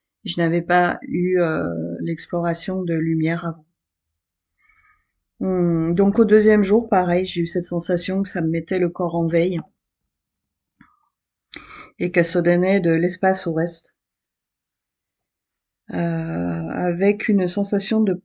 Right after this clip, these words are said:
pression au niveau du sixième chakra, donc au niveau, euh, au niveau du front. Alors, le troisième jour, je n'ai strictement rien noté, ça devait être un jour sans.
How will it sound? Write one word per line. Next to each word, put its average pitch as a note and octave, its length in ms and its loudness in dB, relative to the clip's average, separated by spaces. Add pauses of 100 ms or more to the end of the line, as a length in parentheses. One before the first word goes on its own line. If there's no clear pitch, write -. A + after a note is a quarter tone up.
(100)
pression G#3 520 0
au G3 40 2
niveau F3+ 300 -2
du F3 160 -4
sixième F#3 400 -6
chakra, F3 400 -6
donc F3 260 -6
au F#3 60 -6
niveau, F3 460 -4
euh, - 160 -8 (100)
au E3 40 -2
niveau F3 240 -4
du F3+ 100 -12
front. - 220 -14 (1600)
Alors, F#3 420 0
le G#3 320 6
troisième G#3+ 640 4
jour, G#3+ 580 2
je E3 220 -2
n'ai G3+ 380 0
strictement F#3 680 -6
rien F3+ 240 -2
noté, F3+ 520 -4
ça - 200 -8
devait F3 240 -2
être F3 260 -4
un E3+ 140 -4
jour D#3+ 240 -10
sans. - 320 -10